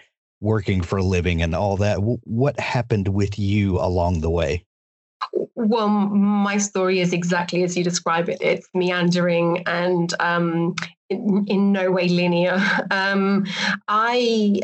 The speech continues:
Speaker 2: I developed this, this desire that I would like to be a writer. Um, I went to a school that was, uh, very keen on, um, academic success in the sense you leave school and you go straight to university.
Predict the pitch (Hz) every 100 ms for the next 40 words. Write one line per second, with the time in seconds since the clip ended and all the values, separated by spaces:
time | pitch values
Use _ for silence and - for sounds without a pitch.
0 | - 208 202 196 185 185 180 208 - -
1 | _ 180 175 - 180 175 190 175 175 202
2 | 185 202 185 185 180 202 180 170 170 165
3 | 170 _ - 180 _ _ _ _ 185 180
4 | 180 175 - _ 190 190 196 202 - 208
5 | 196 - - 190 185 175 175 185 180 -
6 | _ - 202 196 190 202 202 202 - -
7 | 190 180 175 175 175 170 165 160 170 -
8 | _ 170 165 160 156 - - - _ _
9 | - 208 208 185 170 170 - _ 185 -
10 | - - 196 175 180 - - 185 180 180
11 | 190 185 208 190 180 185 180 175 175 -
12 | 180 175 170 190 180 175 170 170 180 170
13 | - 175 175 - 180 170 170 185 185 180
14 | 175 170 - - -